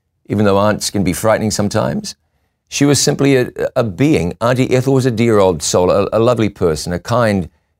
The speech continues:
human being, the combination of body and breath. That's what the Bible's getting at.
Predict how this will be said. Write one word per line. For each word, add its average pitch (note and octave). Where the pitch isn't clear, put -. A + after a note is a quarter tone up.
human A#2
being, F2+
the F2+
combination G2+
of E2
body F#2
and E2
breath. D#2+
That's -
what -
the B2+
Bible's A#2
getting -
at. -